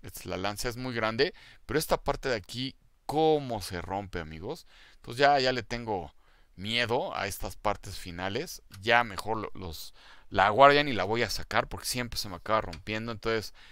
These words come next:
ya, ya me harté, ya mejor lo dejo así. Y pues amigos, este depredador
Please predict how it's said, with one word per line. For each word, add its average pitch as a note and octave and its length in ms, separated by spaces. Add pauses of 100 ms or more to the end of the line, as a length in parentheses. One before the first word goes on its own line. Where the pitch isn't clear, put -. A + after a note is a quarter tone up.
(340)
ya, G#2 500
ya G#2 140
me G#2 100
harté, A#2+ 400 (220)
ya G2+ 160
mejor G2 240
lo F#2+ 100
dejo F#2 160
así. D3+ 300 (500)
Y A2+ 140
pues A2+ 280
amigos, C3+ 520
este C3+ 280
depredador A2 540